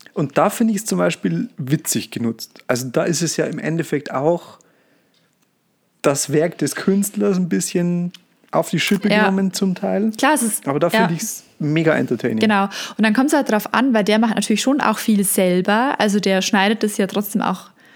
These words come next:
Speaker 2: zusammen und
Speaker 1: Ja.
Speaker 2: mixt die
Speaker 1: Ja, ja.
Speaker 2: einzelnen Passagen ab.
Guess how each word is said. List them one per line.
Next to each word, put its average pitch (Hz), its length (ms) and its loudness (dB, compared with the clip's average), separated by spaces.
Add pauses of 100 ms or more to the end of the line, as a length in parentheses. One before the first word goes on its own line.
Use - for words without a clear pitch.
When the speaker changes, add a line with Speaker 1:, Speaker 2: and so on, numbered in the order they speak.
(320)
Speaker 2:
zusammen 233 640 2
und 214 120 2
Speaker 1:
Ja. 170 160 4
Speaker 2:
mixt 220 280 -2
die - 60 0
Speaker 1:
Ja, - 60 4
ja. 196 60 4
Speaker 2:
einzelnen 196 640 0
Passagen 190 560 -2
ab. - 340 0